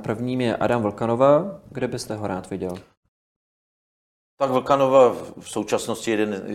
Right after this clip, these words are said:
Speaker 2: nebo ne jeden, nejlepší hráč, nejlepší hráč, eh, Hradce Králové, kreativní hráč. My jsme o něj s panem Peltou taky uvažovali, že bychom, že bychom se na něj podívali, pak jsme tam měli typologicky stejný hráče, tak se jsme od toho upustili.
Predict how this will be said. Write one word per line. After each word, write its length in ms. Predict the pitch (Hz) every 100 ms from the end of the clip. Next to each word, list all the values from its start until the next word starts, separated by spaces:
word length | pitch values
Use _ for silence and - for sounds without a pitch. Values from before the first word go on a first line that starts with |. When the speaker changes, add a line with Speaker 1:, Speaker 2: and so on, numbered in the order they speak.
| 98
Speaker 2:
nebo 260 | 98 76 73
ne 80 | -
jeden, 360 | 80 82 80 78
nejlepší 420 | - 107 113 113 104
hráč, 420 | 92 87 - - - 95
nejlepší 480 | 98 101 95 101
hráč, 460 | 90 92 87 - -
eh, 40 | 98 92 98 - -
Hradce 300 | - 87 -
Králové, 400 | 82 85 90 98 98 92 92
kreativní 580 | 95 95 92 95 95 92
hráč. 460 | 90 90 92 -
My 140 | - 95
jsme 160 | -
o 100 | 98
něj 260 | 95 95 90 90 - - - _ _
s 60 |
panem 440 | - 95 95 90 - _ _ _ -
Peltou 260 | 95 95
taky 240 | 90 85 95
uvažovali, 600 | 95 90 95 95 101 110
že 100 | 95
bychom, 340 | 92 - 98 98 98 104
že 60 | 95
bychom 300 | 95 - 101
se 140 | -
na 100 | 95
něj 140 | 95 98
podívali, 460 | 98 95 98 101
pak 200 | 95 -
jsme 260 | - 92 - - - _
tam 120 | 98
měli 220 | 92 98 98
typologicky 540 | 95 101 92 92 92
stejný 320 | - 98 92
hráče, 300 | 90 92 92
tak 140 | 92 -
se 120 | 92
jsme 160 | -
od 160 | 95 95
toho 140 | 95
upustili. 460 | 92 90 - 95